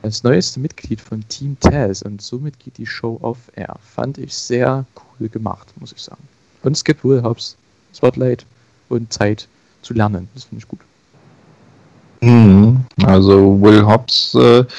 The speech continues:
Speaker 2: ist bei Team Taz schon ganz gut aufgehoben. Bin mal gespannt, ob er das letzte neue Mitglied ist oder ob Taz noch weitere Leute für sein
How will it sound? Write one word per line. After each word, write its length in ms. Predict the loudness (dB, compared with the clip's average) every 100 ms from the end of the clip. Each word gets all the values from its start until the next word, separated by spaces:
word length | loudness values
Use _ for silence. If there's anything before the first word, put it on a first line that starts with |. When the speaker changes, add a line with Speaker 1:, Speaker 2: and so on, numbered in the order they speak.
| -18 -18 -8 0
Speaker 2:
ist 160 | 0 2
bei 140 | 0
Team 440 | 2 -2 -2 -4
Taz 380 | -4 -2 -2 -4
schon 300 | -6 -6 -4
ganz 280 | -2 -4 -4
gut 200 | -6 -2
aufgehoben. 1040 | 2 2 2 -2 -2 0 0 2 2 0 -2 -14 -20 -12 -10
Bin 300 | -4 0 2
mal 180 | 2
gespannt, 640 | 2 0 0 0 0 0 -2
ob 220 | -4 0
er 800 | 4 4 6 6 6 4 4 0 -2
das 300 | -6 -4 -4
letzte 840 | 0 0 0 -2 -6 -20 -2 -2
neue 320 | 0 0 0
Mitglied 440 | 0 -4 -4 -4 -2
ist 160 | -2 0
oder 220 | 2 0
ob 160 | -2 _ _ -4
Taz 360 | 0 0 0
noch 240 | -6 -2 0
weitere 460 | 2 2 2 0 -2 -16 _
Leute 380 | -4 -2 -2 -6
für 160 | -8
sein 420 | -2 0 0 -4